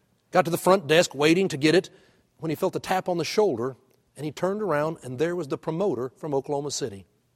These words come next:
He hadn't seen him since that night. And when he saw him, immediately said,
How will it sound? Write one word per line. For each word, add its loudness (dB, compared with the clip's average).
He -2
hadn't 4
seen 0
him -8
since -4
that -2
night. -10
And 4
when 8
he 8
saw 6
him, 4
immediately 2
said, 4